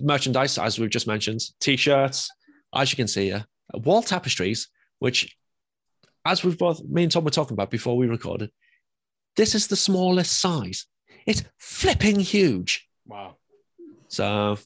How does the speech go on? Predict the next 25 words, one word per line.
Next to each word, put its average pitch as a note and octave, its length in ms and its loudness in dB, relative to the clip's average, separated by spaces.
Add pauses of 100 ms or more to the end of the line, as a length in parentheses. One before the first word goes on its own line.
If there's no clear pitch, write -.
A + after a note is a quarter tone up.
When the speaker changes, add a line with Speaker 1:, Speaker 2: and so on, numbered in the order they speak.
Speaker 1:
there A#2 100 -2
you F2+ 160 -2
go. F#2+ 340 -6
Uh, G2+ 200 -4
but C3 120 0
there C3+ 120 2
is A#2+ 200 2
other C3+ 200 -2
things A2 200 -4
like G#2 140 -6
pint D3+ 280 -4
glasses. C#3+ 440 -4 (240)
You C#3 80 0
can C3 60 -2
get - 180 -8
D G#2+ 100 -4
C - 140 -6
U F2 160 -6
K - 220 -12
socks - 640 -4
if - 140 -6
you C#3 120 0
really C3+ 180 2
want C#3 220 -4
to. D#3 240 -4